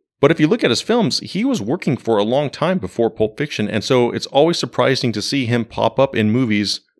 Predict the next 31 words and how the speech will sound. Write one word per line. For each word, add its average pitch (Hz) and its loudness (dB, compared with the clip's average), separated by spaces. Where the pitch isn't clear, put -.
before 160 2
then. 90 0
You 98 0
watch 110 2
something 107 -2
from 92 -2
the 104 0
late 101 2
eighties 123 2
or 113 -4
early 104 0
nineties, 127 -2
like 92 0
Coming 98 -2
to 131 -4
America 143 2
or 95 0
The 113 -6
Exorcist - -4
Three, 135 0
and 113 4
when 113 4
Sam 123 2
Jackson 135 2
shows 117 2
up, 190 2
it's 120 -6
like, 165 2
"Oh, 311 6
oh 427 6
yeah." 101 6